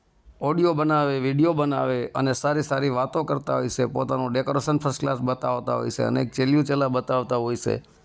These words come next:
કોઈ આરતીઓ કરતા હોય છે, કોઈ પૂજા કરતા હોય છે, કોઈ હામૈયા કરતા હોય છે. એટલે આવું બધું જોઈને લોકો અંજાઈ જાય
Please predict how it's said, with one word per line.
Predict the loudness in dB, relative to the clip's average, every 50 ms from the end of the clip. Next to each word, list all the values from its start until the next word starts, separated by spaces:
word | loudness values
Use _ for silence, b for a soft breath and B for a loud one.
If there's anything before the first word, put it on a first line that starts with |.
| b b b b _ _ _ _ _ _
કોઈ | -2 0 0
આરતીઓ | 2 0 0 0 2 2 2
કરતા | 2 2 0 0 0 0
હોય | 0 0
છે, | 0 0 0
કોઈ | 0 0 0
પૂજા | 2 2 0 2 2 0 0
કરતા | 0 -2 -2 0 0 0
હોય | 0 0 0
છે, | 0 -2 -2
કોઈ | 0 0 0
હામૈયા | 0 0 0 0 0 0 0 0 -2 -2
કરતા | -2 -4 -4 -2 -4 -2
હોય | -2 -2 -2
છે. | -2 -2 -2
એટલે | 0 0 -2
આવું | -2 -4 -2 -2 0 0 0 0 0
બધું | 0 2 2 2 2
જોઈને | 2 4 4 4 2 2
લોકો | 2 0 0 0 0
અંજાઈ | 0 0 2 2 2 2 2 2
જાય | 0 -2 -2